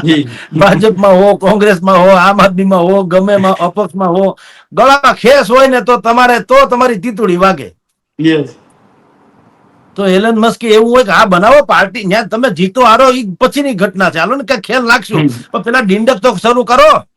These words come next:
Speaker 1: હમ.
Speaker 2: એટલે એણે અમેરિકા પાર્ટી, પાછું નામે રાખ્યું અમેરિકા. તમે જુઓ,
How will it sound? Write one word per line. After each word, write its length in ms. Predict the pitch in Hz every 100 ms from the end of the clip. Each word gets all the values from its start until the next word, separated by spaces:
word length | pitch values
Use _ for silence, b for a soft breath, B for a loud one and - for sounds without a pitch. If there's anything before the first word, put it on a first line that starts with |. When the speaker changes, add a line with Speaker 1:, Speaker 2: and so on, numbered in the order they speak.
| _ _ _ _ -
Speaker 1:
હમ. 80 | 156
Speaker 2:
એટલે 1120 | 151 123 120 _ _ _ _ _ _ _ 185 202
એણે 280 | 196 240
અમેરિકા 640 | 269 220 208 269 269 254 240
પાર્ટી, 300 | 220 214 190
પાછું 220 | 202 208
નામે 360 | 175 220 262 254
રાખ્યું 260 | 247 247
અમેરિકા. 300 | 220 233 196
તમે 240 | 185 208 220
જુઓ, 320 | 240 143